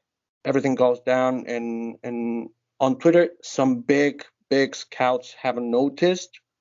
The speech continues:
Armenian under nineteen players. Uh, we will be elaborating on them in the future, but we know for sure we are looking at a golden generation of Armenia fo-, like, Armenian footballers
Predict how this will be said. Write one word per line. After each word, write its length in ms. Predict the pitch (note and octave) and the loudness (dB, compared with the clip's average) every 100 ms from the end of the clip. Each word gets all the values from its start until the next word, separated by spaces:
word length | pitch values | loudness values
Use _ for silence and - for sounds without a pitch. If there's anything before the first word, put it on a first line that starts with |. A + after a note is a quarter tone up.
| _ - | _ -2
Armenian 560 | C#3+ D3+ D#3 D3+ D3+ D3 | 2 4 6 4 4 2
under 240 | C#3+ C#3+ - | 0 -2 0
nineteen 580 | C#3 C#3 C3+ - C#3+ C#3 | 2 4 2 4 4 4
players. 380 | D3+ D#3+ F#3 - - - _ _ _ _ B2+ | 4 4 0 -10 -20 -20 _ _ _ _ -2
Uh, 460 | C3 B2+ B2 A#2+ | 0 2 2 0
we 160 | A#2+ B2+ | -4 -4
will 300 | B2+ C#3 D3+ | 0 2 4
be 260 | C#3 D3 C#3+ | 4 4 6
elaborating 640 | C#3 C3+ C3 C#3 C3 C3 | 6 4 4 2 2 4
on 160 | B2+ B2+ | 4 4
them 380 | C3 B2+ B2 A2+ _ _ - | 4 2 -2 -8 _ _ -10
in 80 | C3 | -4
the 60 | B2 | -4
future, 760 | - D#3+ G3 E3+ D3+ D3 C#3+ D3 _ _ _ | -2 2 2 4 4 4 0 -6 _ _ _
but 320 | C3+ C3 - - _ _ _ _ _ D#3+ | 0 0 -4 -20 _ _ _ _ _ -6
we 120 | C3+ | -2
know 360 | C3+ C3 C#3+ D3 | 2 4 4 2
for 280 | D3 - C3 | -2 -10 -10
sure 480 | - - D3+ B2 - _ _ _ _ | -6 2 2 2 -6 _ _ _ _
we 180 | C#3+ D3 | 2 2
are 120 | C3 | 4
looking 360 | C3+ D#3+ E3 | 4 4 4
at 100 | C#3+ | 0
a 80 | B2+ | 0
golden 500 | A#2 C#3 D#3+ F3+ F#3+ | 0 2 2 2 -2
generation 580 | E3+ E3+ E3 E3 D3+ C#3 | 2 4 6 4 2 0
of 100 | B2 | 2
Armenia 440 | B2+ A#2+ B2 A#2+ | 2 0 0 0
fo-, 260 | A#2+ - A#2+ _ | -2 -6 -12 _
like, 280 | - B2+ - - | 0 2 2 -2
Armenian 380 | B2+ B2 B2 A2+ | 0 2 2 4
footballers 640 | D#3+ E3 A#2+ A2+ B2 - | 2 2 0 -2 -4 -14